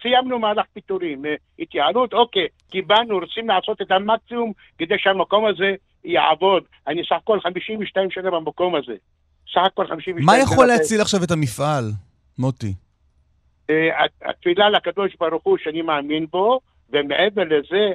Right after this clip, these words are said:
Speaker 1: אני אומר עוד פעם, אני רוצה להגיד לך איזה משהו קטן, אה, איזה, אה, ש-, אתה יודע מה, את-, אתם, באמת היום אני יודע שחסר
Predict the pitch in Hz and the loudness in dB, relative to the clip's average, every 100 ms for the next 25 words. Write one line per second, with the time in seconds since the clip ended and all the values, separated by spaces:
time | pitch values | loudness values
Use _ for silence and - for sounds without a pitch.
0 | - 143 151 156 185 180 175 - 139 110 | -4 -6 -4 -2 -2 -2 -4 0 0 0
1 | _ _ _ _ - 196 269 277 262 233 | _ _ _ _ -2 0 2 0 0 -2
2 | 196 196 185 208 156 143 165 160 143 127 | 0 0 -2 -4 -8 -2 -2 -2 -4 -6
3 | 123 - _ _ 135 127 127 - _ _ | -6 -12 _ _ -10 -8 -8 -12 _ _
4 | _ 170 156 160 156 _ _ _ - - | _ -12 -12 -14 -20 _ _ _ -16 -6
5 | 151 - - 147 185 196 165 - - 202 | -4 -4 -6 -2 2 2 0 -6 -4 -4
6 | 196 _ 143 175 196 240 190 226 220 196 | -4 _ -2 0 0 -2 0 0 0 -2
7 | 196 214 202 185 175 - | -2 -2 -4 -6 -6 -4